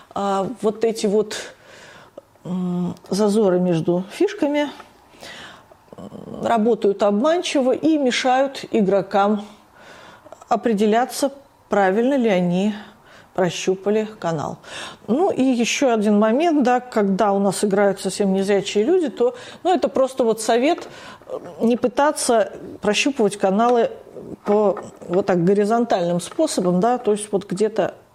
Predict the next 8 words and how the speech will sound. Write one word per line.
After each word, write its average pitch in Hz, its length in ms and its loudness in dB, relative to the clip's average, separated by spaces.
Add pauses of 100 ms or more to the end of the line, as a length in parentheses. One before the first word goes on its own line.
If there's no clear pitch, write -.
(120)
если 196 380 0
руки 196 400 0 (760)
идут 185 400 0 (220)
сверху, 403 600 -2 (1160)
то 311 380 0 (160)
фишка - 440 -2
стоит 214 380 0
лучше, 196 560 0